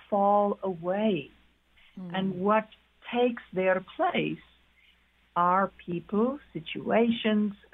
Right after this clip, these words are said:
Speaker 1: uh, events that are based in that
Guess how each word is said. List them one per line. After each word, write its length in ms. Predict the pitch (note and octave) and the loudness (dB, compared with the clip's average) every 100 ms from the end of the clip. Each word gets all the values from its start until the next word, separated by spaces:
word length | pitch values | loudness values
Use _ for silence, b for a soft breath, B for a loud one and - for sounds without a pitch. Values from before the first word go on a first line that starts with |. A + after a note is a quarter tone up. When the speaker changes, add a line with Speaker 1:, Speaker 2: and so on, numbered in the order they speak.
| - | -6
Speaker 1:
uh, 360 | - - - - - B B - | -6 -6 -8 -12 -16 B B -2
events 640 | F3 D#3+ D#3 G#3 A3+ A3 - _ _ F3 | 0 0 2 4 4 0 -6 _ _ -10
that 300 | F3 G3+ G3+ _ _ _ - | -6 -4 -4 _ _ _ -10
are 240 | F3+ F#3 | -2 0
based 600 | F3+ F3 G#3+ D4+ E4 - | 0 -2 0 0 -2 -4
in 160 | G#3+ G3+ | -2 0
that 220 | F3+ F3+ | 0 0